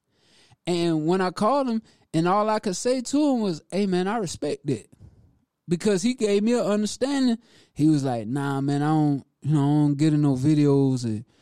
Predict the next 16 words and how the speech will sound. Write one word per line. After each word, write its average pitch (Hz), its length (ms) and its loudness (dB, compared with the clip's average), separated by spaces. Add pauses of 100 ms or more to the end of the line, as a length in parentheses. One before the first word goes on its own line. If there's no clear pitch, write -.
(240)
unless 127 320 -4
I 156 120 -2
made 139 300 0
the - 20 -4
beat." 147 320 0 (1600)
And 151 80 -2
I'm 190 140 0
like, 165 260 -4 (260)
"Uh, 311 320 0
okay, 285 460 -2 (160)
I 180 100 -2
respect 226 480 -2
that." 170 220 0 (260)
Because 190 520 0 (300)
I'm 254 200 0
thinking, 208 460 0